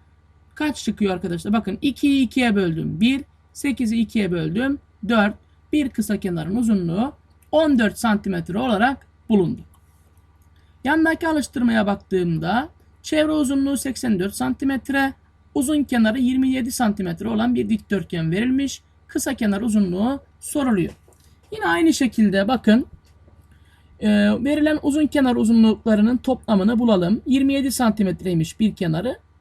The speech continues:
uzun kenarı. Bu uzun kenarı da yirmi yedi santimetre. Yani uzun kenarların toplamı iki tane yirmi yedi santimetre, elli dört santimetre yapıyor. İki kere yedi, on dördün dördü elde var, bir. İki kere iki, dört, bir de elde var,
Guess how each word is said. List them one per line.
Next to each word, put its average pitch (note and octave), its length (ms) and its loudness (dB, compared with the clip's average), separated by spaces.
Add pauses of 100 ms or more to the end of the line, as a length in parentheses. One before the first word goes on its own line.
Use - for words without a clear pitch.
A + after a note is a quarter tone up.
(180)
uzun G3+ 260 2
kenarı. F#3 420 -2 (100)
Bu G4 120 -4 (180)
uzun C4 240 4
kenarı G#3 340 4
da F#3 40 0
yirmi F3+ 280 0
yedi E3 160 -2
santimetre. E3 600 -4
Yani A3 200 2
uzun C#4 320 -2
kenarların G3+ 600 0 (100)
toplamı A3+ 720 0
iki B3 180 -2
tane G#3+ 240 0
yirmi G#3+ 260 4
yedi A3+ 180 0
santimetre, F#3+ 760 -2 (600)
elli C#4+ 260 2
dört C#4+ 160 0
santimetre G3+ 600 -2
yapıyor. G#3+ 380 0
İki A3 200 -8
kere F#3 220 -2
yedi, D#3+ 340 -2 (100)
on A3 240 6
dördün E3+ 340 0
dördü A2+ 260 -2
elde D3+ 300 -2
var, B3 240 0
bir. B3+ 160 -2 (520)
İki A3+ 200 -4
kere G#3+ 260 0
iki, E3+ 360 -4
dört, A3 420 2
bir G#3+ 100 0
de G#3 60 4
elde D#3 320 0
var, G#3+ 260 -2